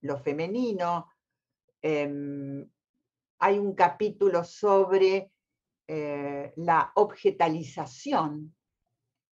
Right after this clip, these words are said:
Lo que llama objetalización, eh, no es exactamente a lo que nos referimos en psicoanálisis, sino mucho más, eh, referido a cuando el otro se vuelve objeto.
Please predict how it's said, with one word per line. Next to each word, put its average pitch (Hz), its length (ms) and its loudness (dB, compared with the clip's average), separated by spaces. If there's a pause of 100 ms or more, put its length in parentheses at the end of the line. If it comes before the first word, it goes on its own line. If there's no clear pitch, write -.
(140)
Lo 139 140 -12
que 151 120 -8
llama 170 240 0
objetalización, 151 1200 -4 (560)
eh, 139 500 -10
no 165 440 -4
es 185 180 -2
exactamente 165 640 -6
a - 20 -2
lo 147 120 -4
que 147 100 -8
nos 151 180 -10
referimos 156 560 -10
en 143 100 -10
psicoanálisis, 156 880 -4 (520)
sino 180 560 -2
mucho 175 340 -6
más, - 540 -6
eh, 139 400 -8 (360)
referido 170 880 -2 (240)
a 160 440 -2 (280)
cuando 180 680 2
el 170 160 -4
otro 175 280 -2
se 160 120 -6
vuelve 151 300 0
objeto. 175 760 -2